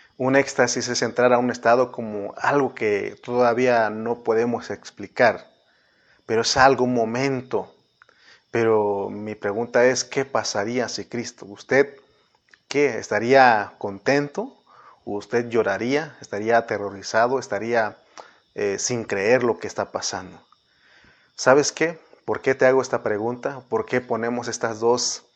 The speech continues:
eh, perspectivas? Porque muchos cristianos, tristemente, no toman el arre-, el arrebatamiento o lo están tomando, están tomando el arrebatamiento, la venida del Señor,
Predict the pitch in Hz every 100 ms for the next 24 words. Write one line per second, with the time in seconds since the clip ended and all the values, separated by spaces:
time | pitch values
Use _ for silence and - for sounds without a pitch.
0 | _ _ _ _ _ 107 98 101 - 95
1 | 92 - 123 123 135 - - - 107 -
2 | 110 101 117 151 156 - 120 - 127 117
3 | 117 131 - - - 123 123 120 110 117
4 | - 131 139 - _ - - - 117 113
5 | 127 123 120 110 104 104 110 123 113 107
6 | 107 101 98 101 107 113 117 - 127 113
7 | 110 110 120 123 131 123 123 139 135 117
8 | - 120 123 123 120 139 123 110 110 101
9 | 98 - 98 117 123 120 135 131 110 101
10 | 107 113 120 110 - 101 107 123 135